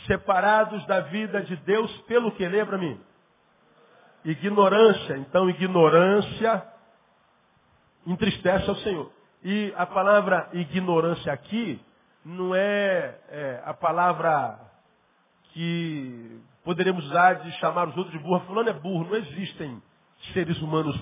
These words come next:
burros. E o burro não tem nada de burro, não é? A, a ignorância aqui, a qual o texto alude,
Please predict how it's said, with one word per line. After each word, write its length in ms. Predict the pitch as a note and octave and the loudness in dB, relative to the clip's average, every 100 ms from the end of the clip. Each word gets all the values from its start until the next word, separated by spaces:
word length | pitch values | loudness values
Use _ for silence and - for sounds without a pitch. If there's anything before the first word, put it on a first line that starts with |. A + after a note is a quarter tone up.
| - | -2
burros. 680 | D3+ D3 G#2+ F#2 - - - _ _ _ _ _ _ _ _ _ | 0 0 -2 -8 -16 -20 -20 _ _ _ _ _ _ _ _ _
E 520 | C#3 D3+ D#3 C#3 A2+ - _ _ - - | -6 -4 -2 -2 -6 -14 _ _ -20 -16
o 80 | C#3 | -8
burro 380 | B2 G#3 A3+ | 6 6 6
não 100 | A3+ | 0
tem 140 | G3+ F3 | -2 -2
nada 200 | F#3 G#3+ | 0 -2
de 80 | F#3 | -6
burro, 440 | B2+ E3 D#3 B2 | -2 2 2 0
não 80 | C3+ | -6
é? 120 | C3 - _ _ _ _ _ _ _ - | -10 -14 _ _ _ _ _ _ _ -10
A, 400 | C3 C#3 C#3 D3+ | -2 -2 0 0
a 60 | |
ignorância 580 | F3+ F#3+ A#3 G#3+ A3 - | 0 0 2 4 2 0
aqui, 540 | F3 - A#3+ G#3+ B2 - _ _ _ _ | -4 -2 -4 -4 -6 -10 _ _ _ _
a 300 | D3 D#3 D3 D3 | -4 0 -2 2
qual 220 | E3 D#3+ | 4 4
o 40 | |
texto 320 | - D#3+ - D3+ | 0 -4 -4 -4
alude, 560 | C#3+ G#3+ A3+ - - | 0 2 2 0 -16